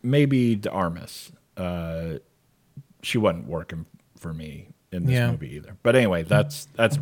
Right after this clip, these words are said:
Speaker 1: mine.
Speaker 2: I
Speaker 1: I
Speaker 2: just
Speaker 1: give it
Speaker 2: wanted
Speaker 1: a
Speaker 2: to look,
Speaker 1: three and a half.
Speaker 2: I wanted to look real quick to see if, how much you could put on Adrian Lyne. I mean, he is the director, and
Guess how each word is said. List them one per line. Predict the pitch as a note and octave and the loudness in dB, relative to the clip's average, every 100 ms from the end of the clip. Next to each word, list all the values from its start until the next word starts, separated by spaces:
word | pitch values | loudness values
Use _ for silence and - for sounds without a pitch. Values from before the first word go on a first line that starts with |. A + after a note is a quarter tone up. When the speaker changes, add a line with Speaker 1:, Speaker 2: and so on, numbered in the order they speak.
| - | -4
Speaker 1:
mine. | F#2 E2+ E2+ E2 | -4 -4 -4 -4
Speaker 2:
I | D#3+ | 2
Speaker 1:
I | |
Speaker 2:
just | E3 | 4
Speaker 1:
give | D#3+ | 4
it | |
Speaker 2:
wanted | B2 | 2
Speaker 1:
a | |
Speaker 2:
to | G2+ | 2
look, | G#2+ | -2
Speaker 1:
three | E2+ | -4
and | - | -8
a | |
half. | - F3+ D#3 | -8 -4 2
Speaker 2:
I | |
wanted | E3+ B2+ | 4 4
to | |
look | A2 A2+ | 2 -2
real | A2 | -4
quick | G2+ A2+ G#2 | -2 -4 -2
to | A2 | -2
see | - A2 G2+ | -2 -2 -2
if, | G2 - - _ - _ _ _ _ _ _ - | -4 -8 -20 _ -20 _ _ _ _ _ _ -6
how | - | 0
much | B2 A2 - | 2 2 -2
you | G2 | -6
could | - F#2 | -6 -6
put | - G#2 | -4 -4
on | G2 | -4
Adrian | G2 F#2+ F#2+ F2 | -6 -6 -8 -8
Lyne. | F2+ F2+ F2+ B2 | -8 -10 -10 -10
I | A2+ | -6
mean, | G#2+ | -2
he | G#2 B2+ | 0 2
is | A2+ G#2+ | 2 0
the | G2+ | -4
director, | G#2+ G#2 F#2+ - G2+ | -4 -2 -4 -4 -2
and | G2 G2+ - | -2 -4 -8